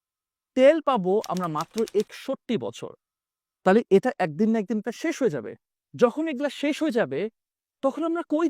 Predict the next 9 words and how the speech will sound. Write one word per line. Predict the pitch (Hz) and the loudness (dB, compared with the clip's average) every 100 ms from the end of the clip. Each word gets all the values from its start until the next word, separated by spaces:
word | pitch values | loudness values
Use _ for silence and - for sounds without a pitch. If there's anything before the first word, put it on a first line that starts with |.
| 302 | 0
যাব? | 302 294 - _ _ _ - | 0 0 -2 _ _ _ 2
হয়তোবা | 208 233 277 226 | 2 4 2 2
আমরা | 214 269 | 2 2
বেঁচে | 220 262 247 | 2 0 -6
থাকবো | 233 196 139 | -6 -6 -6
না, | 190 - - - | -6 -10 -18 0
but | 220 | 2
আমাদের | 240 277 269 185 | 4 2 4 6
নেক্সট | 208 254 | 4 4